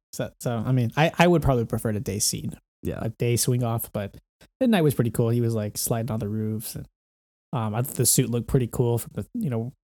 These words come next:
Speaker 1: just seeing it in the theater. It did move kinda fast, so you couldn't really tell exactly what was going on with it, but it looked pretty, like,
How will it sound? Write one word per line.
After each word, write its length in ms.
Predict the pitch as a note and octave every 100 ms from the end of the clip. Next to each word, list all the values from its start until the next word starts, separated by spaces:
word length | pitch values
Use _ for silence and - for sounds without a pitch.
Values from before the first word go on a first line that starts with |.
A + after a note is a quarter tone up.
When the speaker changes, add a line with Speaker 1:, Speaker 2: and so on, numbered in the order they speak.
| _ _ -
Speaker 1:
just 100 | -
seeing 100 | B2+
it 60 | B2
in 80 | A2
the 60 |
theater. 300 | - B2 A#2+ A#2
It 20 |
did 120 | C#3
move 140 | C#3
kinda 160 | B2+ A#2+
fast, 320 | - A#2+ A#2+
so 60 | A#2+
you 40 |
couldn't 140 | B2 A#2+
really 120 | A2
tell 400 | - A#2 A2+ A#2
exactly 480 | B2 - A#2 - C#3
what 160 | B2+ C3
was 120 | C3
going 200 | C#3 C3+
on 140 | C3
with 180 | C3 B2+
it, 160 | C3+ A2+
but 280 | A2 G#2+ - - _ _
it 140 | C3 B2+
looked 240 | A#2 -
pretty, 300 | C3+ B2 A#2
like, 380 | A2 G2+ -